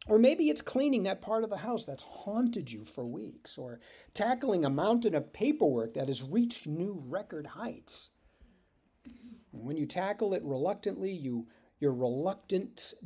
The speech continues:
dissipates, and the more rooms you clean, the happier you become. And the pile of paperwork goes down, and as it goes down, your spirits go up.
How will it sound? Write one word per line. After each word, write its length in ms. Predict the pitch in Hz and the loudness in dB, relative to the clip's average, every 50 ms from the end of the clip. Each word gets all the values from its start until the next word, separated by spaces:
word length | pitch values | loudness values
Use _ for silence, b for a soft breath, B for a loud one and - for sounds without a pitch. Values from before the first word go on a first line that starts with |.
| 135 117 113 | -10 -6 0
dissipates, 840 | 170 208 190 - - - 165 - - - - 127 117 107 113 - | 2 2 2 2 2 2 0 0 0 -4 -4 -4 -4 -4 -4 -6
and 280 | - - 151 139 135 120 | -6 -4 -2 -2 -2 -2
the 80 | 123 117 | -2 -4
more 400 | 123 131 143 165 196 196 185 165 | -4 -2 -2 0 0 0 0 -2
rooms 640 | 151 151 170 202 220 208 190 175 160 156 147 117 135 | -2 -2 0 0 0 0 0 -2 -2 -2 -4 -4 -6
you 140 | 156 151 151 | -6 -8 -8
clean, 520 | - - - 202 202 185 160 135 123 117 | -8 -6 -6 -4 -4 -2 -2 -2 -4 -4
the 80 | 117 117 | -6 -8
happier 760 | 113 - 143 170 180 185 180 - - 170 160 147 151 147 | -10 -6 -4 -2 -2 -4 -4 -6 -6 -4 -2 0 0 0
you 240 | 147 147 147 151 151 | 0 0 0 0 0
become. 760 | 147 139 131 120 117 - - 196 175 165 143 117 104 92 - - B B B B B B B B B | 0 0 -4 -4 -6 -10 -10 -8 -8 -8 -8 -10 -12 -14 -18 -20 B B B B B B B B B
And 140 | - 170 175 | -2 0 0
the 80 | 175 165 | 0 -2
pile 520 | - - - 185 202 202 208 220 208 196 | -4 -4 -2 0 2 6 6 6 6 6
of 160 | 175 - - | 4 0 0
paperwork 760 | - 180 190 214 226 214 175 147 135 143 151 160 165 135 - | 0 0 0 0 2 4 4 4 4 4 2 0 0 -2 -2
goes 320 | - 165 160 156 147 117 120 | 0 0 0 0 0 -4 -6
down, 400 | 123 - 165 175 160 180 170 156 | -4 -2 0 0 2 0 0 0
and 100 | 147 156 | 0 2
as 240 | 165 196 208 170 | 2 2 2 0
it 140 | 196 190 - | -2 -4 -2
goes 260 | - 175 170 156 135 | 0 0 0 0 -2
down, 400 | 127 131 175 180 190 190 180 175 | -2 0 0 0 2 0 0 0
your 160 | 160 147 143 143 | 0 0 -2 -2
spirits 640 | - - - - - 196 214 220 196 185 180 - | -4 -6 -8 -6 -2 2 2 4 2 2 -2 -4
go 280 | - - 151 131 127 135 | -2 2 2 4 4 6
up. 360 | 165 240 247 - - - - | 6 6 4 4 0 -6 -14